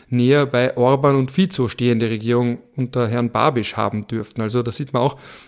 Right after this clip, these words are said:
man kann sehr oft gar nicht mehr von Staaten sprechen, weil die je nachdem, wer die Regierung ist, eine gänzlich andere außen- und europapolitische Linie fahren. Und, äh, das große Beispiel ja ganz aktuell, die U S A. Also der Kontrast zwischen Kamala Harris, wenn die gewonnen hätte, und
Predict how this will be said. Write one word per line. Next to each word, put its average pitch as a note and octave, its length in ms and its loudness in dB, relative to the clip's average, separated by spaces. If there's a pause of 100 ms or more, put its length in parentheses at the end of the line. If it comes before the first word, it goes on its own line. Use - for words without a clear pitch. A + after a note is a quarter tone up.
(120)
man B2 140 0
kann D#3+ 380 -2 (140)
sehr C3 240 0
oft C#3+ 220 0
gar G#2 160 0
nicht D3 220 0
mehr C3 120 2
von C3 260 0
Staaten A#2+ 500 -4
sprechen, A#2+ 640 -4
weil B2+ 340 0 (180)
die C3 160 0
je C3 300 0
nachdem, C3 480 -2
wer A#2+ 160 -2
die C3+ 100 0
Regierung B2 320 -2
ist, C3+ 160 -4 (360)
eine B2+ 140 2
gänzlich B2+ 500 -2
andere B2+ 360 0
außen- C3 460 -4
und B2+ 180 -2
europapolitische C3 840 0
Linie B2 320 2
fahren. A2 280 -8
Und, A2 140 -8
äh, A#2 140 -6 (440)
das - 440 -10
große B2+ 320 0
Beispiel A#2+ 380 0
ja A#2 240 0
ganz A#2 220 -4
aktuell, A#2+ 340 0 (320)
die B2+ 100 4
U B2 100 2
S A#2+ 140 0
A. C3 200 0
Also A#2 240 -4 (600)
der B2+ 80 2
Kontrast C3 640 2
zwischen C3+ 300 -2
Kamala A#2+ 340 2
Harris, B2+ 420 2
wenn A#2+ 120 0
die C#3+ 100 -2
gewonnen B2+ 340 2
hätte, A#2 300 -2
und A#2+ 320 -8